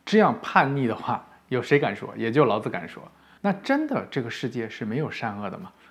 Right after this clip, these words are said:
不知道大家怎么看？欢迎留言告诉我。说来很巧，上个月我们家发生了一件 <laughs> 小小的冲突啊。当时呢，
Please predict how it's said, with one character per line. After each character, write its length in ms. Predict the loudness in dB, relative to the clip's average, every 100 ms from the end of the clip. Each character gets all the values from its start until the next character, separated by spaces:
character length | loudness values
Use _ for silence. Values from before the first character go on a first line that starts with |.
| _
不 80 | -8
知 60 |
道 80 | -6
大 140 | -2 2
家 120 | 2
怎 100 | 0
么 80 | -8
看？ 160 | -12 -12 -2
欢 140 | -2
迎 140 | 0 -2
留 80 | -4
言 160 | -4
告 160 | -2 -4
诉 160 | -4
我。 140 | -12 -14 _ _
说 160 | 6 8
来 80 |
很 120 | 10 8
巧， 220 | 4 -2
上 220 | 4 4
个 80 | 6
月 140 | 6 6
我 100 | 2
们 160 | -2
家 160 | 0 0
发 220 | 2 0
生 160 | 2 -2
了 100 | -2
一 80 |
件 380 | -2 0 0 0
<laughs> 80 | -6
小 180 | -2 0
小 160 | 0
的 80 | -2
冲 240 | -2 -2 -2
突 240 | -4 -12 -18 -20 -20 -4
啊。 260 | -4 0
当 140 | 4 4
时 160 | 4
呢， 180 | 4 4